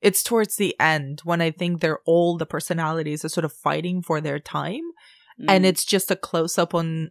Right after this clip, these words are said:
Speaker 1: on McAvoy's face, and he sort of ro-, like, Rolodexes his way through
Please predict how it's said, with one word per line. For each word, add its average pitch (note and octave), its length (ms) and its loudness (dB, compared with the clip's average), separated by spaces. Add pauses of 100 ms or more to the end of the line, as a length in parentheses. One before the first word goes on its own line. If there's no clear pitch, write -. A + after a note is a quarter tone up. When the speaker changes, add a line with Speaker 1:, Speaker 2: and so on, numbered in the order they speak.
Speaker 1:
on F3 120 0
McAvoy's E3 520 -2
face, D#3+ 340 0
and E3 160 -2
he E3+ 140 -4
sort E3 200 -4
of D3+ 200 0
ro-, F3 260 4 (180)
like, - 260 0 (280)
Rolodexes F3+ 920 6
his D#3+ 180 0
way F#3 280 2
through D#3 300 -2